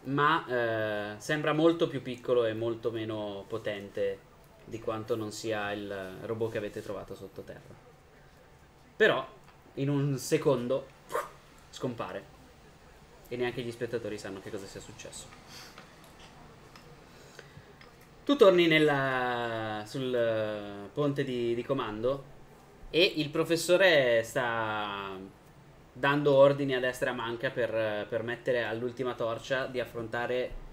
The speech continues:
quello che spera sia il suo ultimo viaggio, per distruggere definitivamente le forze d'attacco kenoviane. Davanti a voi solo il, il cielo e lo spazio che vi porteranno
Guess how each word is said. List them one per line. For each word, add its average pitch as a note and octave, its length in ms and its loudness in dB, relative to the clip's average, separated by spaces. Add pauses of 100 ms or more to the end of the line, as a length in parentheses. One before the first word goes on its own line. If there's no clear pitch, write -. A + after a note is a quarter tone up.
(200)
quello C3 220 4
che B2+ 140 -2
spera C#3 320 2
sia A#2 320 0
il A2 100 -2
suo A#2 180 -4
ultimo B2 360 -4
viaggio, A2 400 -4 (1160)
per A2+ 160 -2
distruggere B2+ 600 -2
definitivamente A2+ 1040 -2
le G2+ 100 -4
forze A2+ 360 -6
d'attacco A2+ 460 -8
kenoviane. G#2+ 640 -6 (3000)
Davanti E3+ 380 2
a F#3+ 60 4
voi D3+ 420 2 (960)
solo C#3 580 2
il, G#2+ 500 -6
il A2+ 120 -8
cielo C3+ 320 -2
e A2 80 0
lo A2 100 -4
spazio A2 400 -10
che G#2+ 100 -8
vi G2+ 120 -12
porteranno G#2+ 680 -8